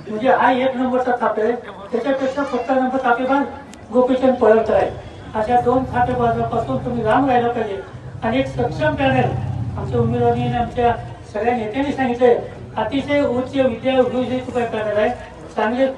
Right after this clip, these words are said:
प-, मुलं आहेत तिथं, चांगल्या महिला आहेत, सगळ्या ग्रॅज्युएट महिला आहेत, काही इंजिनियर आहेत, त्यामुळे शहराचा जो विकास करायचा आहे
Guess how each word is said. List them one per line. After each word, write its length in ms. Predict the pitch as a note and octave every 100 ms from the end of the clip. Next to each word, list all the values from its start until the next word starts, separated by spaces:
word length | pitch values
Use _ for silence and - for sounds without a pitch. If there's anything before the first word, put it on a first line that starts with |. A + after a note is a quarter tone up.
| -
प-, 340 | B3 A3+ A3+
मुलं 180 | G#3+ A3+
आहेत 180 | C4+ C4
तिथं, 260 | G#3 A3 A#3+ - - - -
चांगल्या 300 | G#3+ A#3 C4+
महिला 260 | A#3+ A3 C#4
आहेत, 180 | C4+ - - - -
सगळ्या 240 | A#3 B3 C4
ग्रॅज्युएट 420 | A3 A3 A3 C#4+ A#3+
महिला 220 | A#3+ B3
आहेत, 120 | B3 A#3+
काही 140 | A#3+
इंजिनियर 260 | G#3+ A#3 C#4
आहेत, 180 | B3 - - - - -
त्यामुळे 300 | A#3+ A#3+ C4+ B3+
शहराचा 400 | A#3 A3+ C4+ C4+
जो 200 | C4+ C4 A#3
विकास 360 | G#3+ B3+ B3+
करायचा 340 | A3+ A3+ A#3
आहे 100 | G#3+